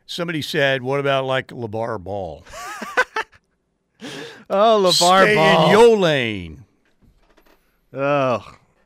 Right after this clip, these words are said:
Speaker 2: Uh, everybody's also, uh, we've had a couple texts about this on the Air Comfort Solutions text line about the pending
Speaker 1: December
Speaker 2: announcement
Speaker 1: eighteenth
Speaker 2: from
Speaker 1: for
Speaker 2: David
Speaker 1: David Stone.
Speaker 2: Stone. Um, that is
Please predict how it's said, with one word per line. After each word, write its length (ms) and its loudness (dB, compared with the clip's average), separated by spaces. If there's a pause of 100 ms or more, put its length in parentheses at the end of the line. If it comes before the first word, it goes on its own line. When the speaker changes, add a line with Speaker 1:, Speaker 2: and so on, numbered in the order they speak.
(180)
Speaker 2:
Uh, 300 2
everybody's 400 -2
also, 640 -4
uh, 40 -10
we've 160 -6
had 120 -6
a 60 -8
couple 240 -8
texts 260 -10
about 220 -8
this 160 -14
on 100 -12
the 240 -12
Air 100 -12
Comfort 280 -14
Solutions 340 -16
text 200 -14
line 100 -12
about 180 -12
the 80 -16
pending 280 -12
Speaker 1:
December 200 -4 (180)
Speaker 2:
announcement 40 -2
Speaker 1:
eighteenth 540 -8
Speaker 2:
from 120 -10
Speaker 1:
for 120 -10
Speaker 2:
David 280 -6
Speaker 1:
David 220 -8
Stone. 480 -8 (1080)
Speaker 2:
Stone. 100 -2
Um, 420 -2 (1900)
that 360 -2
is 260 -2